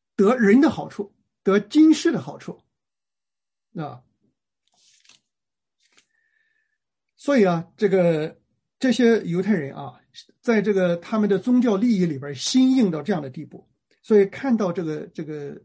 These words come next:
呃，西-，被医治的这个人啊，他们要把他赶出去啊。然后主耶稣遇见他就说了，说：“你信神的儿子吗？”这个是，你看这个，呃，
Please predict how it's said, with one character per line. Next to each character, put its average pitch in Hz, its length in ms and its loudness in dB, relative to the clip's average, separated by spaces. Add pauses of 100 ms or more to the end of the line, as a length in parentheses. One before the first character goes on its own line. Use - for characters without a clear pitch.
(300)
呃， 143 500 -14
西-， - 320 -18 (240)
被 269 200 2
医 214 220 0
治 240 140 -6
的 175 100 -4
这 196 100 -4
个 170 80 -6
人 135 200 -10
啊， 147 260 -12 (340)
他 - 140 -6
们 175 140 0
要 156 100 -4
把 147 80 -10
他 151 100 -8
赶 127 200 -12
出 165 120 -10
去 160 160 -10
啊。 123 200 -18 (800)
然 214 140 2
后 254 80 4
主 208 140 0
耶 214 60 6
稣 220 140 -4
遇 220 100 0
见 190 160 -2
他 185 160 -4
就 180 140 -4
说 180 220 -2
了， 175 220 -6
说 190 240 -2
：“你 180 180 0
信 180 580 0
神 - 260 -8
的 185 80 -4
儿 147 180 -8
子 170 120 -8
吗？” 139 220 -12 (560)
这 254 140 -2
个 196 120 0
是， 180 320 -4
你 156 100 -10
看 175 300 -6
这 180 140 -10
个， 147 520 -10 (400)
呃， 147 280 -12